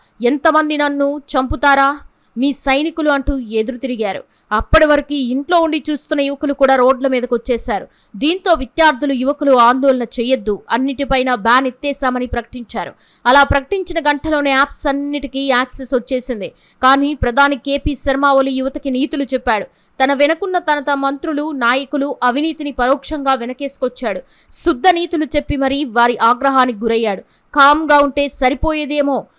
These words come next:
సోషల్ మీడియా కోసం జరుగుతున్న ఆందోళనలు, విమర్శల్ని ఖండిస్తున్నాను. దేశ స్వాతంత్ర్యం, స్వేచ్ఛ అన్నిటికంటే ముఖ్యం. చట్టాన్ని ధిక్కరించడం సరికాదు.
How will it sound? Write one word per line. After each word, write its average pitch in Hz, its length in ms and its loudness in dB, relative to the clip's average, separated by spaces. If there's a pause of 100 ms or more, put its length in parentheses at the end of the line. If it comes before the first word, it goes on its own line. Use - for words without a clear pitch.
(120)
సోషల్ 415 500 2
మీడియా 339 240 2
కోసం 302 380 -2
జరుగుతున్న 262 440 0
ఆందోళనలు, 285 640 2
విమర్శల్ని 269 560 -4
ఖండిస్తున్నాను. 226 720 -6 (300)
దేశ 311 320 0
స్వాతంత్ర్యం, 294 880 0
స్వేచ్ఛ 285 480 -2
అన్నిటికంటే 285 680 -2
ముఖ్యం. 220 340 -4 (400)
చట్టాన్ని 320 400 2
ధిక్కరించడం 277 720 -4
సరికాదు. 233 560 -2